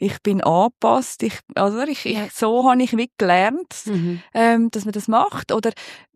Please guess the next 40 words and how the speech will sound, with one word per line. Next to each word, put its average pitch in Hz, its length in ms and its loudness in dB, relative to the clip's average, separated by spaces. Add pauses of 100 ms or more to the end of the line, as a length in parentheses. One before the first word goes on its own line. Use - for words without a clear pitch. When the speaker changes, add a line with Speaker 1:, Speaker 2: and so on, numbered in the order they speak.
(160)
Speaker 1:
manchmal 226 640 2
auch 214 60 0
schon 208 180 -2
nur, 262 300 -2 (1040)
das 269 160 -4
ist - 200 -6
auch 294 320 2
früher, 294 240 0 (220)
aber 240 320 0
auch, 220 100 -2
gibt's - 220 -4
auch 254 140 4
heute 240 240 -2
noch, 320 120 2
dass - 220 -4
man 262 80 4
gegen 233 140 2 (100)
aussen, - 480 -4 (400)
das 254 160 -6
erlebe 208 220 2
ich - 100 -4
ganz, - 260 -4
ganz 285 220 0
viele 277 200 2
in - 20 0
den 302 100 0
Beratungen, 262 600 2
dass 233 160 -2
es 214 160 -4
sehr 240 260 4
wichtig 208 460 -2
ist, 277 160 -2
wie 247 100 0
werden 220 320 0
wir 208 220 0
als 196 180 -2
Familie 196 460 2
gegen 190 260 -4
aussen - 420 -4
wahrgenommen, 180 720 0